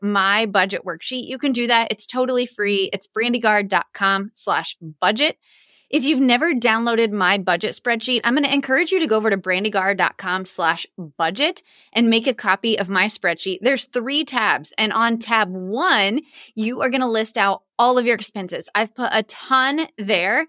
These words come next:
that most wedding pros have, but you can absolutely edit it to be yours. So delete the things that you don't have,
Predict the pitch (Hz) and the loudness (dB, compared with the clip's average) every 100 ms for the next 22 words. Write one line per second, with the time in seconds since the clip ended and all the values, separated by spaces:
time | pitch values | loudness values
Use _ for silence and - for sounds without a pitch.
0 | _ _ - 254 254 262 285 339 269 277 | _ _ -2 2 4 4 2 0 0 0
1 | 285 277 262 277 247 214 269 262 262 285 | 0 0 0 0 0 2 2 0 -6 -6
2 | 285 247 220 247 - 269 262 208 262 - | -4 -4 -2 -2 -4 -6 -4 -4 -6 -2
3 | 220 233 233 254 - 226 185 214 208 185 | -2 -2 -4 -6 -4 -6 -6 -8 -6 -2
4 | 202 139 - 202 180 170 202 320 285 294 | -2 -2 -6 -8 -6 -4 -4 -2 -4 -4
5 | 311 277 247 226 226 269 262 269 262 | -2 -2 -4 -4 -2 0 0 0 -2